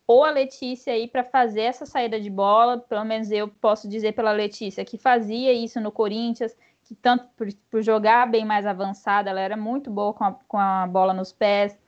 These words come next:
fazia essa função de terceira zagueira, que dava um pouco mais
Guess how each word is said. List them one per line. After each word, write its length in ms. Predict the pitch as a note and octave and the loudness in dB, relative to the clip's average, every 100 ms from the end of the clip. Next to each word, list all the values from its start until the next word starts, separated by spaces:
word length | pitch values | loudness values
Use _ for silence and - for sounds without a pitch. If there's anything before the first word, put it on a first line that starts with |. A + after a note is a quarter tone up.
| _ _ | _ _
fazia 400 | - A3 G#3+ C4+ | 0 0 2 0
essa 160 | C#4 C4+ | 0 -2
função 340 | C4 A#3+ A3+ | -2 -2 -4
de 120 | A3+ | -4
terceira 440 | - A3+ - G#3+ G3+ | -4 -2 -2 -2 -2
zagueira, 360 | G#3 G3+ G#3+ | -2 0 0
que 100 | A3+ | -2
dava 300 | G#3+ A#3 B3 | 2 4 4
um 120 | C4+ C4+ | 2 0
pouco 300 | D4+ D#4 D4+ | -2 -2 -2
mais 480 | B3+ B3+ D4+ C#4+ | 0 0 -2 -6